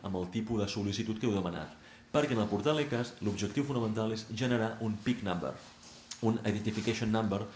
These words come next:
que us queda per sempre i el qual us permet, em, fer l'update, em, actualitzar les, els, els documents a mida que la vostra empresa va canviant, que entra un accionista, eh, que passeu d'un epígraf a un altre,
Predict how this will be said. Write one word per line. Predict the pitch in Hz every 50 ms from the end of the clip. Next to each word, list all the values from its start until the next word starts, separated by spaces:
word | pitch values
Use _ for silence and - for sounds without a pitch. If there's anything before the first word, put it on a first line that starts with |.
| - -
que | - 120
us | - -
queda | 135 104 101 - - - - - - -
per | 107 101 -
sempre | 135 135 123 - 98 113 110 - - - - - - - - - - - -
i | 123 127 123
el | 123 90 120 113 110 110
qual | 117 127 123 123 139 - - - -
us | 117 117 - - -
permet, | 117 104 101 107 101 110 131 139 123 123 131 - - - - - - - - - - - - - - - - - - - - - - - - - - - -
em, | - 113 110 107 104 101 101 98 95 92 87 -
fer | - - 143 123
l'update, | 113 117 120 - 98 - 123 123 113 120 117 - 113
em, | 107 101 98 98 95 90 87 -
actualitzar | - - - 139 127 123 117 107 113 107 110 - - - - - - - - - - -
les, | 104 107 107 107 113 110 - - -
els, | - 104 92 98
els | - 98 95 -
documents | 110 110 110 110 107 110 110 - -
a | 110 101
mida | 101 101 98 - -
que | 101
la | 95 90
vostra | 95 95 - 113 104
empresa | 98 - 95 92 104 104
va | 101 -
canviant, | 101 90 90 82 78 78 - - - -
que | - 98
entra | 92 95 92
un | 90 92
accionista, | 90 - 147 147 135 117 110 110 - 110 107 110 110 110 - - - - -
eh, | - 101 101 95 92 92 92 90 90 90 90 90 90
que | - -
passeu | 101 - - 104 101 101 98 98 98
d'un | 90 95 98 95
epígraf | 95 110 101 92 92 92 87 90
a | 117
un | 110 123 127
altre, | 113 107 101 104 110 104